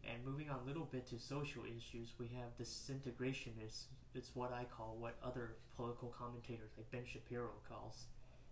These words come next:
And disintegrationists are people who want to see America torn down.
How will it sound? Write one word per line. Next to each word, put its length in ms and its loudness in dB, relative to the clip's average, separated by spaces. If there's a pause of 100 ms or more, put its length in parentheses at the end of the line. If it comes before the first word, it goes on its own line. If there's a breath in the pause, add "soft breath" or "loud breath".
(120)
And 140 -2
disintegrationists 1200 0
are 140 -2
people 400 2
who 80 -4
want 180 0
to 80 -4
see 320 0
America 360 0 (120)
torn 200 0 (100)
down. 320 -2